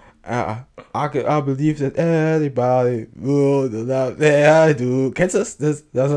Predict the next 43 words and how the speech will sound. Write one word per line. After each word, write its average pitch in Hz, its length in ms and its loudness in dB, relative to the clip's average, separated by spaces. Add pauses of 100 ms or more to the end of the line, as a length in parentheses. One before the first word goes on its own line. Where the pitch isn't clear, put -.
(140)
das, 120 260 -8 (300)
das, 131 260 -2
das 160 140 -2
kann 160 180 -2
jeder 170 160 4
auf 156 100 -2
der 127 120 -2
Gitarre 120 400 -8
spielen, 113 340 -8
so, 113 120 -8
wenn 113 80 -6
man 113 120 -6
ein 110 40 -10
bisschen - 220 -14
Übung 113 300 -8
hat. 113 180 -10 (440)
Das 113 140 -10
ist - 60 -12
nichts - 280 -10
Besonderes. 113 560 -6
Und 113 80 -8
das, 110 100 -8
finde 123 140 -6
ich, 120 100 -10
regt 123 140 -6
mich 120 120 -8
immer 92 100 -8
auf, 117 120 -10
wenn 113 100 -6
Leute 113 160 -4
das 107 160 -10
abspielen. 113 540 -10 (760)
Und 123 100 -4
meinen, 135 300 2
<laughs> - 320 -4
und 139 140 0
meinen, 147 420 0
die 131 100 -2
hätten 147 260 -2
ihre 135 220 -4
Zeit 139 300 0
des - 180 -8
Lebens, 135 520 -4